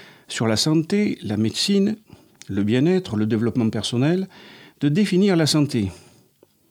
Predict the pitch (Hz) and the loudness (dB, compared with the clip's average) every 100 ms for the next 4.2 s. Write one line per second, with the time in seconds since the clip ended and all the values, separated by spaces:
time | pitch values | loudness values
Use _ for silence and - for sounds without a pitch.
0 | _ _ 139 131 120 131 127 165 170 139 | _ _ -2 0 2 0 0 2 2 2
1 | 135 127 - 175 202 - - - - - | 2 0 0 0 -2 -6 -20 -20 -20 -18
2 | - 123 127 139 156 170 151 135 120 143 | -4 -2 0 2 2 0 0 0 0 0
3 | 151 165 170 - 127 160 127 117 127 131 | 0 0 -4 -4 -2 0 0 0 2 2
4 | 143 | 0